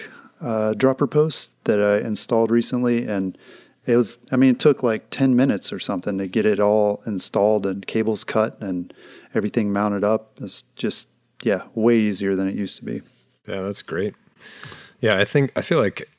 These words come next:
Speaker 2: since I went away from dropper posts with hydraulic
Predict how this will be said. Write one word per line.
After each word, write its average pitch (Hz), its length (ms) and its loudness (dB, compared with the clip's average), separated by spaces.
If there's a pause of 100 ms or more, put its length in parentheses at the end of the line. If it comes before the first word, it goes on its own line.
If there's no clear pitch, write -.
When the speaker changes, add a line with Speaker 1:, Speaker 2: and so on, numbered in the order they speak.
Speaker 2:
since - 500 0
I 104 80 2
went 98 220 2
away 95 300 2
from 95 1040 -2
dropper 95 340 -2
posts - 720 -2
with - 640 -4
hydraulic 90 880 -2